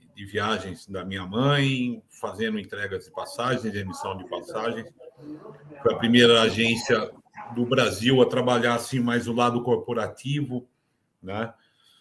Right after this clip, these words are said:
E era na região, na grande, eh, região metropolitana de Campinas, né? E depois fui viajar, fui estudar inglês,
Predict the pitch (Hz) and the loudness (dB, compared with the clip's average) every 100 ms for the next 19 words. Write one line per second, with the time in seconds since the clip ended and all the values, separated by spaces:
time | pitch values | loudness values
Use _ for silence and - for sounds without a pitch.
0 | _ _ _ _ 101 104 104 104 98 95 | _ _ _ _ -12 -8 -6 -4 -4 -4
1 | 98 104 104 107 104 92 101 107 104 95 | -4 -2 0 0 0 -2 2 4 4 0
2 | 98 104 95 82 _ - - 92 90 87 | 0 0 -2 -8 _ -20 -18 -14 -10 -10
3 | 85 82 - - 113 123 139 120 120 110 | -12 -16 -20 -20 -6 2 4 4 0 0
4 | 113 107 110 107 101 98 92 85 123 127 | -2 0 0 -2 -4 -6 -8 -6 -4 -2
5 | 107 107 117 120 _ _ _ _ _ _ | -4 -4 -8 -10 _ _ _ _ _ _
6 | _ _ _ _ _ _ - 107 113 113 | _ _ _ _ _ _ -14 -6 -4 -2
7 | 113 113 110 110 110 107 104 - _ _ | 0 0 0 0 -2 -4 -6 -12 _ _
8 | _ _ _ _ _ _ _ 113 120 131 | _ _ _ _ _ _ _ -10 2 2
9 | 120 131 101 110 110 120 143 139 - 123 | 4 0 2 2 4 6 8 6 4 -2
10 | - - 110 107 107 110 131 143 143 123 | -2 -2 0 0 0 0 2 4 4 2
11 | - - - | -2 -10 -14